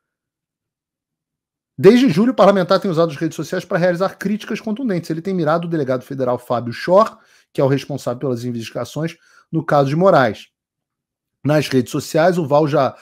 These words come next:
utilizou cartazes, é, termos pejorativos contra os policiais, a quem atribuiu o predicado de capataz.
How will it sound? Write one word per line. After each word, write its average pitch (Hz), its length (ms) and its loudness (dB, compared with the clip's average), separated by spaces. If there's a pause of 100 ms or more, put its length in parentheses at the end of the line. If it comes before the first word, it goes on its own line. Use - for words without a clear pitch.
(160)
utilizou 127 420 -2
cartazes, 175 800 -2 (440)
é, 120 840 -2 (1500)
termos 165 320 4
pejorativos 190 1160 0 (140)
contra 151 260 -2
os - 80 -12
policiais, 156 800 -4 (520)
a 165 120 0
quem 180 360 -2
atribuiu 175 540 0
o 180 40 -4
predicado 175 540 -2
de 160 100 -12
capataz. 151 960 -4